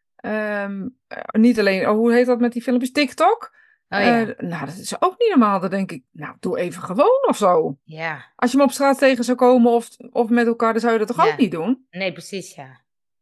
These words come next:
Speaker 1: Kijk, en
Speaker 2: Bizar, hè?
Speaker 1: ik heb natuurlijk ook best wel veel dat het op mij, eh, geprojecteerd wordt. Maar dan vind ik het minder <laughs> erg of zo. Dan negeer ik het. Maar als ik erover nadenk, is het eigenlijk wel echt heel onaardig.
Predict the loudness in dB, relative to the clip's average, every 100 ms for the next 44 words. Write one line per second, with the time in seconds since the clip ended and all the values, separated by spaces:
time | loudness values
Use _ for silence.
0 | _ _ _ -4 0 0 0 -2 -2 -6
1 | -10 _ 0 0 0 2 2 2 0 -2
2 | -2 -4 -2 -2 -6 -6 -2 0 2 2
3 | -2 -6 -10 -6 -6 -6 -6 -8 -6 -6
4 | -8 -10 _ _ -8 -2 0 0 0 0
5 | 0 0 0 0 -2 2 0 0 -10 _
6 | _ -4 -4 -2 -2 0 0 -2 -4 -20
7 | _ -2 -2 0 -4 -2 0 2 2 2
8 | 2 -2 -4 -4 -4 -6 -6 -8 -8 -6
9 | -6 -4 -2 -2 -4 -2 -2 0 -2 -4
10 | -14